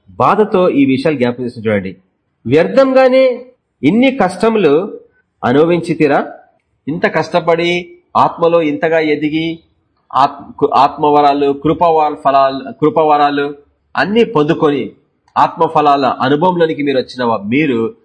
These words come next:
మళ్ళా ఉల్టా అయిపోతారా? మీ ప్రయాసమంతా వ్యర్థమైపోయిందా అన్న విషయాన్ని అక్కడ హెచ్చరిస్తున్నాడు. "వ్యర్థంగానే ఇన్ని కష్టములు అనుభవించుతారా?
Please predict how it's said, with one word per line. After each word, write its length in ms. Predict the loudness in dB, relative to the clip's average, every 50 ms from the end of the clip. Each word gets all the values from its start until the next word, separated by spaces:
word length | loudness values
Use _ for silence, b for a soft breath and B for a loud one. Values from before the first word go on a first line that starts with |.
| _ _ _ _ -6
మళ్ళా 320 | -4 -4 -2 0 0 0 0
ఉల్టా 400 | 0 0 -2 -2 0 0 0 0
అయిపోతారా? 640 | 0 -2 0 -2 -2 -2 -2 -2 -2 -2 -2 -4 -8 _ _ _ _ _ _ _ _ _ _ _ _ _ _ _
మీ 120 | -4 -4 -4
ప్రయాసమంతా 800 | -4 -4 -2 0 0 2 0 0 -2 -2 -2 -2 -4 -2 -2 -2
వ్యర్థమైపోయిందా 960 | -2 0 -2 -2 0 -2 -2 0 0 -2 -2 -2 -4 -4 -2 -2 -2 -2 -4 -10 _ _ _ _ _ _ _ _ _ _ _ _ -6
అన్న 180 | -4 -2 0 0
విషయాన్ని 360 | 0 0 0 0 0 0 2
అక్కడ 120 | 2 2
హెచ్చరిస్తున్నాడు. 560 | 0 2 0 0 -2 -2 -4 -4 -4 -4 -4 -6 _ _ _ _ _ _
"వ్యర్థంగానే 800 | 2 2 2 2 2 0 2 2 2 2 2 0 -2 -2 -4 -8 -16 _ _ _ _ _ _
ఇన్ని 480 | -2 0 2 2 2 2 2 0 -2 -2 -4
కష్టములు 520 | -4 -4 -2 -2 -2 0 2 2 2 2
అనుభవించుతారా? 720 | 2 0 0 2 2 0 0 -4 -6 -2 0 0 0 0 -4